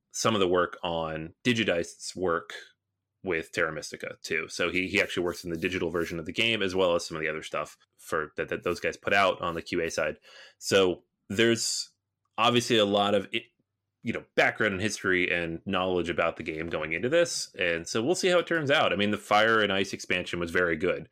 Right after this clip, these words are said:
Um, and I really wish I played this more 'cause it was one of my favorite games for such a long time until Gaia Project came out. So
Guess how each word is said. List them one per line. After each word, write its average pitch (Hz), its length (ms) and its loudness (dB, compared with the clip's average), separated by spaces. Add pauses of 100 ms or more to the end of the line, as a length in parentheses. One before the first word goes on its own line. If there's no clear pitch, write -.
(380)
Um, 80 480 0 (500)
and 80 420 -2 (220)
I 95 200 0 (140)
really 92 460 2
wish 85 220 0
I 80 60 -2
played 85 280 -2
this 82 240 -6
more 98 560 -2 (220)
'cause 85 180 -4
it - 140 -6
was 90 260 2
one 98 120 0
of 95 60 0
my 92 60 0
favorite 92 340 -2
games 92 220 -4
for 90 160 -8
such - 300 -4
a 95 40 -2
long 87 280 -4
time 90 340 -2
until 98 180 -6
Gaia 85 240 -2
Project 113 380 -2
came 131 140 -4
out. 139 180 -2 (480)
So 87 380 0